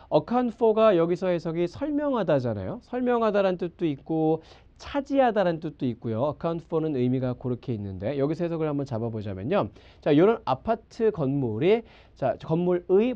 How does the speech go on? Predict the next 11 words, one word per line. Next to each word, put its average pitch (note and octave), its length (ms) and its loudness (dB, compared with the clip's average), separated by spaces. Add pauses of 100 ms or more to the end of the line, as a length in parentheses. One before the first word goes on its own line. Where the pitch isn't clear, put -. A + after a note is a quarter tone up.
proximity는 A3 1080 0
뭐뭐로의 F#3+ 640 4
근접성, E3+ 800 0
가까움이란 C#3+ 640 2
뜻이고 C#3 280 -4
항상 B3+ 400 -4
전치사 E3+ 520 0 (420)
to가 B3+ 400 2
수반돼서 F3+ 540 0
쓰이는 E3 260 -2
명사입니다. A2 580 -4